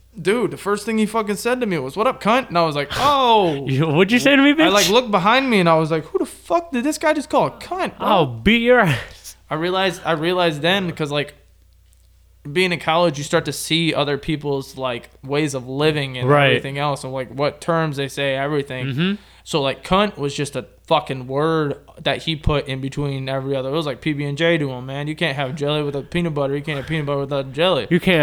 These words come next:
Speaker 2: have co without the un. <laughs>
Speaker 1: You can't, yeah, you can't have hi without hi, cunt.
Speaker 2: <laughs>
Speaker 1: That's awesome. I, dude, he said it so much. He said it to teachers. I had to tell him, like, "Yo, dude, you can't say
Speaker 2: That's not
Speaker 1: that.
Speaker 2: acceptable
Speaker 1: You
Speaker 2: over
Speaker 1: can't
Speaker 2: here.
Speaker 1: say that word."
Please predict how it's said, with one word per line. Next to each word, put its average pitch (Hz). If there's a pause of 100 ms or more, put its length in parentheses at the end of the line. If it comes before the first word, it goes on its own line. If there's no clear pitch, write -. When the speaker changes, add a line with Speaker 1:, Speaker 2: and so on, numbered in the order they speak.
Speaker 2:
have -
co 175
without 147
the 127
un. 156
<laughs> 214
Speaker 1:
You 165
can't, 208
yeah, 190
you 180
can't 214
have 185
hi 202
without 180
hi, 208
cunt. 196 (500)
Speaker 2:
<laughs> - (1120)
Speaker 1:
That's 180
awesome. 196
I, 180
dude, 196
he 208
said 240
it 208
so 220
much. 196
He 214
said 262
it 226
to 147
teachers. 233
I 196
had 247
to 208
tell 262
him, 220
like, 147
"Yo, 220
dude, 170
you 220
can't 220
say -
Speaker 2:
That's 269
not 208
Speaker 1:
that. 170
Speaker 2:
acceptable 170
Speaker 1:
You 147
Speaker 2:
over 143
Speaker 1:
can't 135
Speaker 2:
here. 113
Speaker 1:
say 240
that 175
word." 208